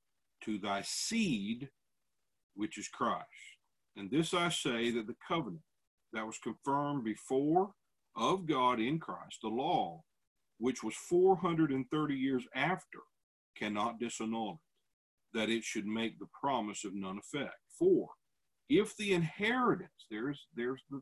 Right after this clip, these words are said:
thought here, "be of the law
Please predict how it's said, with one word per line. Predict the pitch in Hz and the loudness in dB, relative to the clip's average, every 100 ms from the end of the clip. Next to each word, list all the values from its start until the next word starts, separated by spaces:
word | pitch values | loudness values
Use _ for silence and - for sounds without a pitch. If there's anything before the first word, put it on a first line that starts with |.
| - | -6
thought | 165 143 - - | -4 -2 -6 -14
here, | - _ _ _ _ _ _ _ 107 | -20 _ _ _ _ _ _ _ 0
"be | 151 220 220 | 2 4 6
of | 190 | 4
the | 143 | 4
law | 143 135 190 226 127 | 4 4 6 4 4